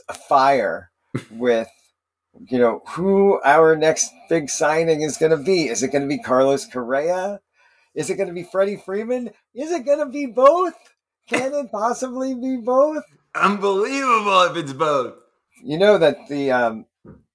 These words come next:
Speaker 1: the Yankees were one of the teams that voted against <laughs> the, uh, agreement.
Speaker 2: <laughs> Of course.
Speaker 1: Uh, and I'm pretty sure that the Steinbrenner family was at the forefront of the lockout.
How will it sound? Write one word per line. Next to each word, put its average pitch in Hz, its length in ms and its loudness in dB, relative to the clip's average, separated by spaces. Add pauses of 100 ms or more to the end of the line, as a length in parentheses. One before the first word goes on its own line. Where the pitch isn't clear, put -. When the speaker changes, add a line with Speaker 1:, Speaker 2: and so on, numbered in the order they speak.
(140)
Speaker 1:
the 123 60 -6
Yankees 131 460 0
were 110 120 -2
one 113 200 0
of 104 100 -4
the 104 80 -4
teams 107 340 -6
that 98 120 -6
voted 101 320 -2
against 98 600 -2
<laughs> 110 200 -8
the, 131 240 2
uh, 107 420 2
agreement. 113 580 -2
Speaker 2:
<laughs> - 40 -12
Of 113 640 -4
course. - 420 -12 (1120)
Speaker 1:
Uh, 107 220 2
and 117 140 0
I'm 135 120 -2
pretty 185 240 -4
sure 165 240 4
that 131 160 0
the 127 60 -6
Steinbrenner 131 520 2
family 127 380 2
was 117 160 -2
at 120 120 -2
the 107 80 -8
forefront 139 500 0
of 107 80 -6
the 113 80 -6
lockout. 117 640 2